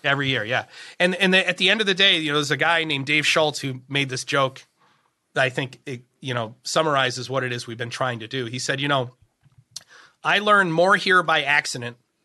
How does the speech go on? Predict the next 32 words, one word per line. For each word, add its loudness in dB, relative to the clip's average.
than 2
I 4
do -2
in -2
other 0
places -6
on -4
purpose." -12
<laughs> -6
You -4
know, -6
and, -4
and -6
so -2
that, 0
at 0
the 2
end 4
of 4
the 0
day, 4
that's 0
what -20
we're -6
trying 0
to -10
do. -14
We're -8
just -6
trying 0
to -6
educate. -12